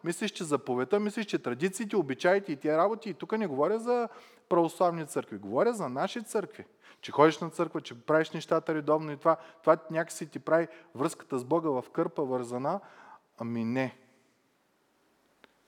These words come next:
Не можеш да развяваш Бог като, като нещо. Бог казва в цялото си послание:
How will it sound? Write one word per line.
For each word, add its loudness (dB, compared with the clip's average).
Не -2
можеш 8
да 8
развяваш 4
Бог -2
като, -6
като -2
нещо. -2
Бог 4
казва 2
в -20
цялото 2
си -14
послание: -6